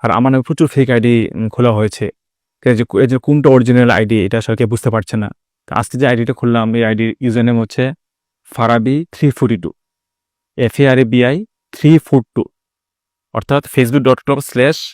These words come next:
F A R A B I three four two, থ্রি ফোর টু, ফারাবি থ্রি ফোর্টি টু। এটা হচ্ছে ইউজার, ইউজার, Facebook আইডির লিংক আর কি। তো এখন আসলে ওইভাবে সক্রিয়ভাবে লেখালেখি শুরু করা সম্ভব না, কারণ আমি তো আসলে অনেকদিন পর কারাগার থেকে মুক্তি পেয়েছি,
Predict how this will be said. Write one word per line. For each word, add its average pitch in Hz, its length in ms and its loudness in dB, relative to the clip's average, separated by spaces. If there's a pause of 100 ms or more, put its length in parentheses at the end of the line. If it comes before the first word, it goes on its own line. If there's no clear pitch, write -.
(340)
F 120 200 0
A 147 80 0 (220)
R - 20 -2
A 131 80 0
B 113 180 -8
I 143 120 0 (200)
three 147 220 -2
four 117 120 -2 (120)
two, 76 100 -14 (340)
থ্রি 160 140 2 (100)
ফোর 160 200 2 (200)
টু, 127 80 2 (540)
ফারাবি 123 300 0
থ্রি - 200 -4 (100)
ফোর্টি 139 260 -2
টু। - 160 -8 (560)
এটা 123 120 -2
হচ্ছে - 200 -2
ইউজার, 131 240 0 (180)
ইউজার, 107 240 -4
Facebook 120 480 -2
আইডির 117 180 0
লিংক 113 220 -2
আর 104 120 -2
কি। 123 120 -6 (580)
তো 135 60 0 (160)
এখন 170 260 -4
আসলে 160 240 -2
ওইভাবে 147 240 2
সক্রিয়ভাবে 131 600 0
লেখালেখি 117 460 0
শুরু 135 220 -2
করা 123 120 0
সম্ভব 117 340 0
না, 110 120 -2 (600)
কারণ 127 120 -2
আমি 120 140 2
তো 123 60 2
আসলে 123 200 -2
অনেকদিন 120 300 0
পর 120 140 -4
কারাগার 110 300 -2
থেকে 120 160 -4
মুক্তি 113 160 -4
পেয়েছি, 113 300 -4